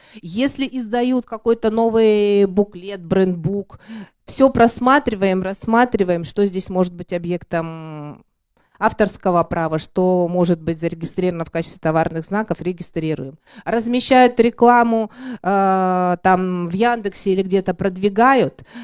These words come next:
э, значит, э, стараемся письменно проконтролировать, чтобы было оформлено согласие на размещение. Не всегда оформляется лицензионный договор, он не нужен в таком случае.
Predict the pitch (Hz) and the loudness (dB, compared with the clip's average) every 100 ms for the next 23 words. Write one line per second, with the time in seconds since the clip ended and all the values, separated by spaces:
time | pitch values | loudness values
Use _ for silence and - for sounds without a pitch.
0 | 214 - 175 165 180 208 214 214 - 196 | -12 -4 -2 -2 -4 -4 -2 -2 0 0
1 | 190 - 208 240 262 240 190 - 220 - | 0 2 2 4 2 4 2 2 -4 -2
2 | 208 190 196 190 185 185 196 240 214 175 | -4 -2 -2 -2 0 0 2 4 4 2
3 | - 170 202 202 170 196 208 202 180 175 | -2 0 4 4 4 2 2 0 -6 -4
4 | 180 180 185 185 165 156 151 156 151 - | -2 0 0 0 -4 -4 -6 -6 -10 -8
5 | 147 147 165 277 330 349 294 277 190 170 | -8 -8 -4 -2 0 0 2 2 2 0
6 | 165 160 156 - 170 165 175 165 165 160 | -4 -8 -10 -8 -10 -8 -6 -2 -2 -2
7 | 160 165 165 165 240 277 285 254 190 - | -6 -8 -8 -4 -2 0 2 2 2 -2
8 | 147 - 151 - 151 147 - 117 | -4 -4 -6 -8 -8 -8 -8 -12